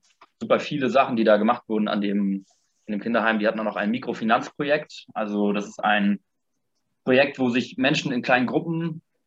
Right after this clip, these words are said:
zusammentun und, ja, zusammen sparen und Mikrokredite erhalten können, um, äh, Businesses zu starten. Und da durfte ich dann auch mit dem,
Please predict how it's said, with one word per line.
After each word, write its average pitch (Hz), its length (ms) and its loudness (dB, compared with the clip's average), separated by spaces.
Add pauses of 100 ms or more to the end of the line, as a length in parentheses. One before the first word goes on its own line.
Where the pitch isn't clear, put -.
(120)
zusammentun 147 840 0
und, 110 400 -2 (380)
ja, 90 340 -2 (120)
zusammen 107 380 2
sparen 135 880 -2 (420)
und 120 120 2
Mikrokredite 175 1120 2
erhalten 147 420 2
können, 147 300 -2
um, 120 460 -6 (400)
äh, 101 340 2 (120)
Businesses 156 420 -4
zu 170 100 0
starten. 151 600 2 (920)
Und 110 200 -4
da 113 520 6
durfte 120 200 -8
ich - 60 -18
dann 113 140 0
auch 127 180 2
mit 120 200 -2
dem, 110 560 0